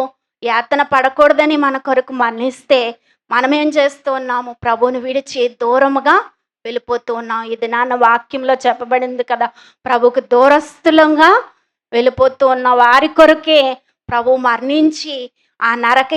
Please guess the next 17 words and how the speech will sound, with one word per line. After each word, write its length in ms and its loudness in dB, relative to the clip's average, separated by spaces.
యాతను 440 4
తప్పించడం 800 0
కొరకు 480 -2
మన 260 -4
కొరకు 440 -2
దాహము 480 -6
కొన్నారు. 420 -4
ఆత్మల 480 0
దాహము 440 -2
కొరకు 500 -4
దాహము 420 -4
కొన్నట్లుగా 640 -8
మనం 280 -10
చూస్తున్నాం. 600 -10
మనకు 280 -8
ఉచితముగానే 920 0
ఆయన 280 -2